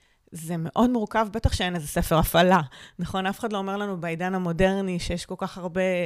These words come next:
גם הסחות דעת ודברים, איך להתנהל, מה לעשות, מה קודם, מי נגד מי. אז הרגשתי באמת אבודה.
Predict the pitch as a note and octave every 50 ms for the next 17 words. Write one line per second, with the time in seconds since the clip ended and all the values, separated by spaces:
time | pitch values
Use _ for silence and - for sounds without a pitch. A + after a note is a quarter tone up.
0 | - - - F3 E3+ E3+ - - - - - F3+ F3 F#3 F#3 F#3 - - E3 D#3+
1 | F#3 F#3 F#3 G#2+ - G3 - A3+ G#3+ G#3 G3+ G#3 G3+ G#3 G3 F3+ F3 F3 F3 E3+
2 | D#3+ D#3 D#3 F3 G3 G3+ - - - F#3 F3+ F3+ F3+ - F#3 E3+ F3 F#3+ - -
3 | G3+ F#3 F#3 F3 F3 D#3+ E3 E3 F3+ G3 G3+ F#3+ G#3 F#3+ G3 G3 F#3 F#3 F3+ -
4 | _ _ _ _ - - - _ - _ _ _ - D#3 D3+ E3 E3 G3 G#3+ -
5 | - B3+ G#3 D#3+ F3 G3 G3 - G#3 E3+ D#3 D#3+ D3 E3 E3